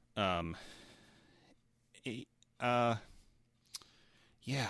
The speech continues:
Speaker 2: what to s-, what to say about this? Because
Speaker 1: It's, it's hard
Speaker 2: the
Speaker 1: to think about what,
Speaker 2: I
Speaker 1: yeah.
Speaker 2: you know, as, as always, spoiler warning, uh, for
Speaker 1: Yeah.
Speaker 2: this movie. The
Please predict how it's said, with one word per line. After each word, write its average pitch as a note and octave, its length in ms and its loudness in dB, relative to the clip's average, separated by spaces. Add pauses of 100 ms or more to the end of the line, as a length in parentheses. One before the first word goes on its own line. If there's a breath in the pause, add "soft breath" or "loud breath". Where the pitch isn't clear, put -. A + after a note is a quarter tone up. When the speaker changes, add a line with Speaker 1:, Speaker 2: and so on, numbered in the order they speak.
(120)
Speaker 2:
what A2+ 180 -2
to - 80 -2
s-, - 240 2
what A#2 200 0
to A#2+ 60 -2
say G#2+ 200 4
about F#2+ 240 2
this? F2+ 160 0
Because C3 360 4 (120)
Speaker 1:
It's, - 120 -12
it's C3 180 -4
hard C#3+ 220 8
Speaker 2:
the C3 80 8
Speaker 1:
to - 60 0
think C#3 200 4
about C#3 200 6
what, B2+ 180 8 (120)
Speaker 2:
I B2 80 8
Speaker 1:
yeah. F#2+ 120 6 (1040 soft breath)
Speaker 2:
you B2+ 220 2
know, A2 180 6
as, A2+ 340 2 (100)
as A#2 180 6
always, G#2 280 4
spoiler F#2 440 2
warning, E2+ 440 -2 (520)
uh, E2 220 -2
for G#2+ 60 -2
Speaker 1:
Yeah. G2+ 100 4
Speaker 2:
this - 180 0
movie. E2+ 320 -4 (480 soft breath)
The C#3+ 180 2